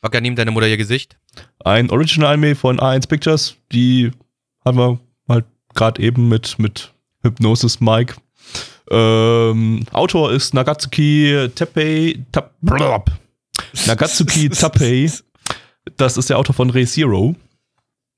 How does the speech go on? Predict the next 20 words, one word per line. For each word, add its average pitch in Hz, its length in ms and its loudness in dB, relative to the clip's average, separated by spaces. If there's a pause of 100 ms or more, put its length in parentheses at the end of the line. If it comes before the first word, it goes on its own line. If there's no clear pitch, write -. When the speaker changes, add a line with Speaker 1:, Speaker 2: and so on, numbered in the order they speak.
(640)
Speaker 2:
Ähm, 95 880 0
Regisseur 131 460 2
führt 131 260 -4
hier 123 140 2
grad, 117 380 -2
äh, 110 280 0
an 104 120 -2
der 107 100 -2
Stelle 101 220 0
sein 101 260 2
Regiedebüt. 135 720 2 (600)
War 101 140 -2
vorher 113 380 2
Episoden- 113 440 0
und 107 60 -2
Action-Regisseur 110 720 -2
bei 101 160 0
Sword 113 240 0
Art 104 160 0
Online. 135 400 2